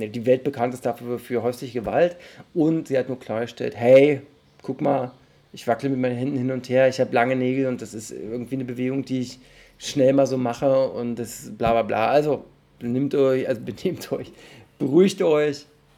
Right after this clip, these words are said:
alles gut, es gibt keine häusliche Gewalt. Und denkt dran, wenn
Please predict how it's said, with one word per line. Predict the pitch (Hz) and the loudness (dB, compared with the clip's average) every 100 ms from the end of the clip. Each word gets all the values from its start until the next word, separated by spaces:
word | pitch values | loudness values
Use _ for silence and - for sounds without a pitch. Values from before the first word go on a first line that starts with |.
| _ _ - | _ _ -2
alles | 127 139 139 - | 2 2 0 -6
gut, | 127 120 123 120 | -6 -4 -4 -6
es | 120 - | -10 -12
gibt | 127 - | -14 -12
keine | 113 110 113 113 | -10 -6 -6 -4
häusliche | 110 113 - 113 - | -4 -4 -8 -16 -14
Gewalt. | 104 - 113 120 123 - _ _ _ _ - | -8 -4 0 0 -2 -10 _ _ _ _ -6
Und | 151 151 156 - - - | 0 2 0 -4 -8 2
denkt | 131 151 - | 2 2 -4
dran, | 139 135 120 | -4 -4 -2
wenn | 123 127 | -4 -4